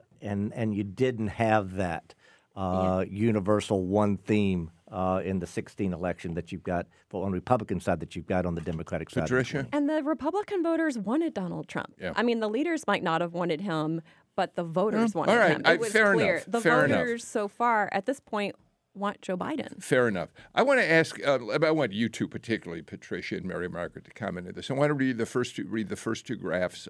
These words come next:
Speaker 3: of, um, a front page story in the Washington Post today.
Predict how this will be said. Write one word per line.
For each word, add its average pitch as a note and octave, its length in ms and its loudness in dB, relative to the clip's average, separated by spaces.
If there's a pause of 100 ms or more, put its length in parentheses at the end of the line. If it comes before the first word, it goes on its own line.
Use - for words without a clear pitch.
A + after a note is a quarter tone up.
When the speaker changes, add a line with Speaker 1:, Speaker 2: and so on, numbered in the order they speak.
Speaker 3:
of, F#2 400 -4 (100)
um, F2 380 -4 (240)
a - 60 -18
front G#2+ 240 -2
page G#2 240 -2
story F#2 260 -2
in F2+ 80 -2
the G2 60 -4
Washington F#2+ 600 -6
Post - 340 -10
today. - 280 -10